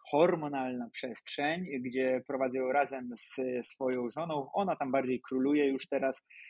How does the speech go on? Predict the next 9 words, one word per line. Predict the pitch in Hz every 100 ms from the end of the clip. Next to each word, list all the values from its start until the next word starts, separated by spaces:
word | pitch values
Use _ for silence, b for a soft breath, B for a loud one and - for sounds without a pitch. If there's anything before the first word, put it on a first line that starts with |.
| B -
e, | 139 127 127 127 131 131
i, | 143 139 143 151
i, | 147 139
i | 147
z |
tego | 151 135
się | 131
cieszę. | 135 185 185 220 240 - _ -
E, | 151 165 180 190